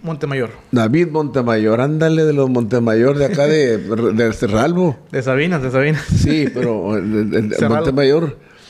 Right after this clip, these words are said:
Speaker 2: eh, viene de, de, de Sabinas, pero también es de Cerralbo.
Speaker 1: De Cerralbo.
Speaker 2: Los Montemayor que hacían películas son de Cerralbo.
Speaker 1: También a Reyes Montemayor.
Speaker 2: Así es.
Speaker 1: Excelente, Rosendo Cantú. Gracias por haber ven-, por haber venido aquí a
Speaker 2: Gracias
Speaker 1: grabar.
Speaker 2: a ustedes también y que sigan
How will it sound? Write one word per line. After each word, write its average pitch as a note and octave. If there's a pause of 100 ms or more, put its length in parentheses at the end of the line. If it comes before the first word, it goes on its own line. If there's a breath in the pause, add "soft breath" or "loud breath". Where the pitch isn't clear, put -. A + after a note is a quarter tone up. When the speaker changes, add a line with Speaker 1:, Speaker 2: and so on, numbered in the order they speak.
(540 loud breath)
Speaker 2:
eh, B2
viene D3+
de, D3
de, A2
de F#2+
Sabinas, C#3+
pero A#2+
también A2+
es D3
de C3+
Cerralbo. A2+
Speaker 1:
De A2+
Cerralbo. G#2
Speaker 2:
Los B2
Montemayor A#2+
que C#3+
hacían D#3
películas C#3
son C3
de C3
Cerralbo. F#2 (280)
Speaker 1:
También A#2
a E3
Reyes D#3+
Montemayor. D3+ (320 loud breath)
Speaker 2:
Así B2
es. - (160)
Speaker 1:
Excelente, D#3
Rosendo D3+
Cantú. C#3+
Gracias D#3
por D#3+
haber D3
ven-, D#3
por C3
haber C3+
venido D3
aquí A#2+
a -
Speaker 2:
Gracias B2+
Speaker 1:
grabar. C3+
Speaker 2:
a B2+
ustedes C#3+
también D3
y D#3
que A#2+
sigan D3